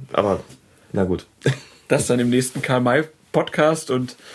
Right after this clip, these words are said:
Speaker 2: damit auch erstmal hier die, die letzten Worte zu den beiden Champions League-Finals, die zwei deutsche Mannschaften gewonnen haben, Wolfsburg und Bayern München. Was heißt das eigentlich für Schiedsrichter,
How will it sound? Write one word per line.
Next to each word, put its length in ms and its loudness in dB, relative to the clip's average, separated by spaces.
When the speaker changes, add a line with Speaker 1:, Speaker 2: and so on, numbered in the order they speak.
Speaker 2:
damit 260 -2
auch 140 -4
erstmal 280 -6
hier 160 -6
die, 200 -6
die 120 -2
letzten 360 0
Worte 280 2
zu 100 -8
den 140 0
beiden 260 2
Champions 380 -4
League-Finals, 1600 -2
die 160 -4
zwei 280 0
deutsche 320 2
Mannschaften 540 -2
gewonnen 360 0
haben, 440 0
Wolfsburg 680 -2
und 280 -6
Bayern 240 4
München. 500 -2
Was 140 -2
heißt 160 2
das 100 4
eigentlich 180 2
für 120 0
Schiedsrichter, 580 -6